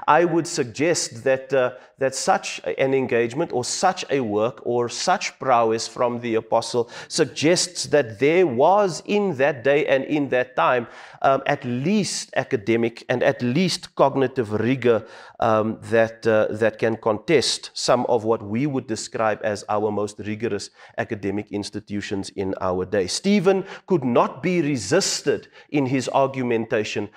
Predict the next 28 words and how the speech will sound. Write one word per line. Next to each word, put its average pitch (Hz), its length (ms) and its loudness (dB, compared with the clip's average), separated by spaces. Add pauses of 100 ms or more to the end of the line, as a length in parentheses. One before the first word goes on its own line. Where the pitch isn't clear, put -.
(140)
and 120 180 0
they 127 140 4
had 127 260 0
to 139 60 -2
kill 117 260 -2
him. 95 140 -2
There 117 160 0
was 120 200 0
no 160 460 4
winning 190 480 4
an 139 120 2
argument 131 600 0
with 113 220 -4
this 113 220 -4
man. 104 340 -2 (240)
He 120 120 -4
was 113 420 0
so 190 340 6
empowered 185 520 4
by 170 200 4
the 165 80 -2
Holy 160 260 0
Spirit 160 500 -2
and 139 240 0
so - 440 2
capable 151 840 0 (300)
of, 139 480 2
uh, 131 380 2